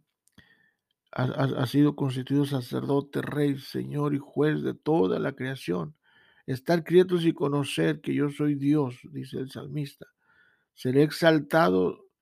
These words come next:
entre las naciones, enaltecido seré en la tierra.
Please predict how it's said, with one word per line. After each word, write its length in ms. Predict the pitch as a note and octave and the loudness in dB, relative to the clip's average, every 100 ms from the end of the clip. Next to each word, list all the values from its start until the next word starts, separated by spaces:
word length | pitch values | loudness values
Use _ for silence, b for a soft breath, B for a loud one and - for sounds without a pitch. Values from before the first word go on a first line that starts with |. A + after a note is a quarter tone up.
| _ _ | _ _
entre 380 | D3+ C#3 D3 C#3 | 0 0 0 0
las 180 | C3+ B2+ | 0 -4
naciones, 720 | C3 B2+ D#3+ F3+ F#3+ F#3 E3 | -8 -4 -2 -2 -4 -6 -6
enaltecido 1040 | C#3 C3+ C3 - C3 C#3+ F3+ A#2+ - - B B - | -6 -6 -8 -10 -6 -2 0 0 -2 -8 B B -16
seré 400 | - C3+ C#3 D#3+ | -6 -2 0 -2
en 120 | D#3 | -2
la 120 | C3+ | -4
tierra. 480 | D3 D#3+ D#3 D#3 | 2 2 2 -4